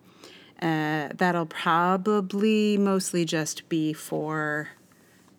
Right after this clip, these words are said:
mm, like, I have a, I do, I'm doing a little zine for my patrons over on Patreon, where I print out, um, both,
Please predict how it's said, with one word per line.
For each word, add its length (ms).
mm, 1080
like, 320
I 60
have 180
a, 100
I 40
do, 200
I'm 200
doing 240
a 60
little 200
zine 560
for 220
my 160
patrons 460
over 160
on 100
Patreon, 540
where 160
I 200
print 380
out, 380
um, 840
both, 420